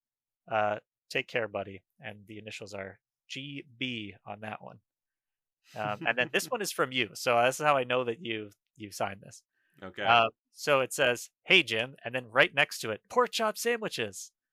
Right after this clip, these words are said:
Speaker 2: <laughs>
Speaker 1: which is from a video we used to watch.
Speaker 2: Classic G I Joe video from, like,
Speaker 1: G I Joe.
Speaker 2: E-Bombs World, I think. <laughs>
Speaker 1: Yeah, you sent it to, I'd never seen it before, and you sent it.
Speaker 2: <laughs>
Speaker 1: Uh,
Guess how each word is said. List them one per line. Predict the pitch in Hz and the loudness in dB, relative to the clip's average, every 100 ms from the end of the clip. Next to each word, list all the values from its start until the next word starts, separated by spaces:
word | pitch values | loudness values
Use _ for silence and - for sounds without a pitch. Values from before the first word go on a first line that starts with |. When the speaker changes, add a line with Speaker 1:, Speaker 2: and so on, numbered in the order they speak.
| - | -6
Speaker 2:
<laughs> | 127 139 - 214 214 190 - 190 175 190 175 - - _ - | -2 2 6 6 8 6 4 2 0 -2 -4 -8 -16 _ -16
Speaker 1:
which | - 123 - | -8 -6 -6
is | - | -6
from | 131 120 | -4 -4
a | |
video | 110 123 123 117 | -6 -4 -2 -2
we | 113 | -4
used | 110 107 - | -8 -10 -10
to | |
watch. | 107 104 - - | -6 -4 -6 -10
Speaker 2:
Classic | - 117 107 131 123 | 0 2 2 0 -4
G | 123 | -2
I | 113 | -2
Joe | 104 107 110 | -2 -6 -6
video | 104 98 | -4 -6
from, | 98 101 | -8 -10
like, | 92 107 | -8 -2
Speaker 1:
G | 120 | 0
I | 117 | 0
Joe. | 127 | 0
Speaker 2:
E-Bombs | 127 - | 0 -2
World, | 151 156 165 | -6 -6 -6
I | 156 | -8
think. | 151 170 - - 190 | -10 -10 -12 -12 -8
<laughs> | 139 131 - 175 - | -8 -10 -16 -14 -6
Speaker 1:
Yeah, | 135 | -4
you | 120 156 | -2 -4
sent | - 175 175 | -2 -4 -4
it | 147 | -8
to, | 123 | 0
I'd | 127 139 | 0 0
never | 143 | -6
seen | - 143 | -8 -10
it | |
before, | 120 - 117 | -12 -6 -6
and | 107 110 | -6 -10
you | |
sent | 113 117 117 | -14 -12 0
it. | 240 - 247 | 2 2 -2
Speaker 2:
<laughs> | 240 - - 175 - - 147 127 | -6 -6 -20 -18 -18 -20 -20 -2
Speaker 1:
Uh, | 117 110 | 2 4